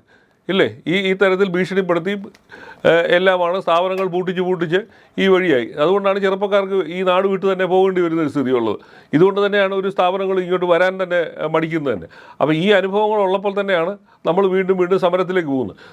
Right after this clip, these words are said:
മുപ്പത്തിനാല് വർഷം ഭരിച്ച ബംഗാളിലെ ഇതുപോലെ തന്നെ സമരം പൂട്ടിച്ച് പൂട്ടിച്ചാണ് ഒരു വഴിയായി ഇപ്പോൾ ആ നാട്ടിൽ ഇറങ്ങി നടക്കാൻ വയ്യാത്ത സ്ഥിതി, ഏഹ്, സി-, കമ്മ്യൂണിസ്റ്റ് പാർട്ടികൾക്കുള്ളത്. അപ്പോൾ ഇതൊന്നും മനസ്സില-, ഈ യാഥാർത്ഥ്യങ്ങൾ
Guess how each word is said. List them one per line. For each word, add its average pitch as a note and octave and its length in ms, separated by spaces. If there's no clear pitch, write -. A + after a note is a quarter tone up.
മുപ്പത്തിനാല് F#3+ 460
വർഷം G3 260
ഭരിച്ച F#3+ 320
ബംഗാളിലെ G3 420
ഇതുപോലെ G3 280
തന്നെ F#3+ 220
സമരം F#3+ 260
പൂട്ടിച്ച് F#3+ 300
പൂട്ടിച്ചാണ് F3+ 380
ഒരു F3+ 160
വഴിയായി F#3 340
ഇപ്പോൾ F3+ 160
ആ - 100
നാട്ടിൽ F#3 280
ഇറങ്ങി F#3 200
നടക്കാൻ F3 280
വയ്യാത്ത E3+ 300
സ്ഥിതി, E3+ 200
ഏഹ്, D#3 260
സി-, E3 120
കമ്മ്യൂണിസ്റ്റ് F3+ 380
പാർട്ടികൾക്കുള്ളത്. D3 600
അപ്പോൾ C3+ 180
ഇതൊന്നും F#3 340
മനസ്സില-, G3 360
ഈ - 100
യാഥാർത്ഥ്യങ്ങൾ G3+ 580